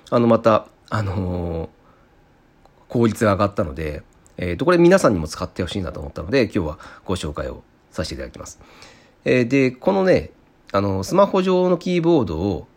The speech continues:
つまりパソコン上で使うというものなんですけども、これですね、実は、えー、あるツールを使うと簡単にできるんですね。えー、多分ね、これね、あの、知ってる人はもう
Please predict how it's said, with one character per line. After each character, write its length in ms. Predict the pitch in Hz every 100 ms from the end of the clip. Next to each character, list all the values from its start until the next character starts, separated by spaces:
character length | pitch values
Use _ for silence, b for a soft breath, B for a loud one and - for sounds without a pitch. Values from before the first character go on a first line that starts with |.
| _
つ 60 | 123
ま 120 | 107
り 200 | 101 92
パ 120 | -
ソ 120 | 85
コ 120 | 113 110
ン 60 |
上 120 | 107
で 100 | 104
使 220 | 101 - 110
う 120 | 117
と 80 | -
い 100 | 65
う 100 | 78
も 100 | 82
の 80 | 92
な 80 |
ん 60 | 71
で 60 | 67
す 40 |
け 100 | -
ど 60 | 80
も、 280 | 107 90 - B B B B
こ 140 | -
れ 40 | 349
で 80 |
す 120 | 123 92
ね、 80 |
実 180 | 87 -
は、 240 | 87 73 - _
え 320 | - 82 80 -
ー、 60 |
あ 60 | 190
る 100 | 131
ツ 220 | - 107
ー 40 |
ル 80 | 98
を 60 | 95
使 160 | -
う 60 | 82
と 80 | 90
簡 180 | 127 151
単 140 | 147
に 60 | 117
で 60 |
き 60 | 101
る 60 |
ん 20 | 78
で 80 |
す 80 | -
ね。 100 | 80 - _ _ _ B B B B
え 400 | 110 95 87 85
ー、 20 | - -
多 120 | 339
分 100 | 127
ね、 80 | 78
こ 80 | 76
れ 80 |
ね、 180 | 82 82 _
あ 100 | -
の、 100 | 78
知 120 | 76 -
っ 20 |
て 80 | 110
る 60 |
人 180 | 107 -
は 140 | 85
も 220 | 69 85
う 60 | 67